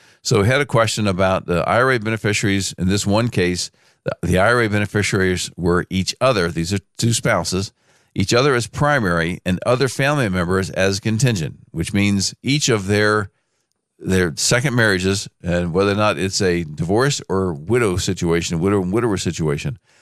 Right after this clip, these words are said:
In this case, it was a widow-widower situation, so there were no previous spouses. We have the, just the spouses that got married, but each one of them had children bringing into the family. There was no children between the two of them, just children from the other. So each of them named each other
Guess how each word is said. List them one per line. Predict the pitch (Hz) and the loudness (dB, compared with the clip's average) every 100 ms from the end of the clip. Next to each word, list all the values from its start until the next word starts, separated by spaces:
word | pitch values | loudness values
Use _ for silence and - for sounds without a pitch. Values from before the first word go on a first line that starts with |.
| _ _ _ _ _ _ _ | _ _ _ _ _ _ _
In | - | 0
this | 110 113 | 0 2
case, | 107 98 101 | 0 0 2
it | |
was | 98 90 | 0 0
a | |
widow-widower | 85 107 104 98 104 104 87 | 2 4 4 2 2 2 0
situation, | 82 87 90 80 78 | -2 -2 0 0 -2
so | 76 87 | -2 0
there | |
were | 85 113 | 2 2
no | 123 | 2
previous | 120 110 104 101 | 2 0 0 -2
spouses. | 101 78 80 82 - | 0 0 -2 -6 -4
We | 85 | -4
have | 92 90 | -2 0
the, | 87 85 78 - | 0 -2 -4 -10
just | 67 98 - | -2 -2 0
the | 92 90 80 - | 0 2 0 -4
spouses | - 107 101 113 101 | -2 0 2 0 -2
that | |
got | 101 110 | -2 -2
married, | 85 85 85 76 | 0 0 0 -4
but | 82 | -6
each | - 135 - | -2 -4 0
one | 139 | 0
of | 143 | 2
them | 95 92 | 0 0
had | 90 90 85 | 0 0 0
children | - 90 92 90 | 0 2 2 0
bringing | 90 92 90 - | 0 0 -2 -2
into | 98 95 | -2 -2
the | 92 | -2
family. | 104 82 64 | 0 0 -2
There | 67 73 | -4 -4
was | 76 | -4
no | 104 110 | 0 -2
children | - 117 113 | 0 -2 -2
between | 101 - 104 | -4 -4 -2
the | 98 | -2
two | - 175 | 0 0
of | 98 | 0
them, | 80 87 - _ _ | -4 -6 -12 _ _
just | 90 92 | -6 -4
children | - 104 104 98 | -2 0 0 -2
from | 92 101 92 95 | -4 -2 0 0
the | 87 110 | 0 0
other. | 90 | 0
So | 73 95 | 0 -4
each | - 139 160 | -2 -2 -2
of | 139 | -2
them | 135 | -2
named | 107 107 107 | 0 -2 -2
each | 95 92 | -4 0
other | 95 120 151 | 2 2 0